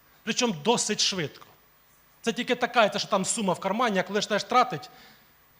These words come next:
вона раз і в ноль превратилась. Як витратив усе,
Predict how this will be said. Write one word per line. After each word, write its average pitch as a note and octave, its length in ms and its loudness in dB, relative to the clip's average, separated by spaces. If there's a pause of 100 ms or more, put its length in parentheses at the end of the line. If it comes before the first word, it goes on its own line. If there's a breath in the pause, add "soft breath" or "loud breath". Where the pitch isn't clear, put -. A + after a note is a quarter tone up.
(140)
вона F#3 240 0
раз A3 320 -2
і E3 160 -6 (120)
в C#3 100 -8
ноль E3 180 -2
превратилась. C3 760 -14 (4000)
Як A3 220 2
витратив B3+ 420 0
усе, B3 460 0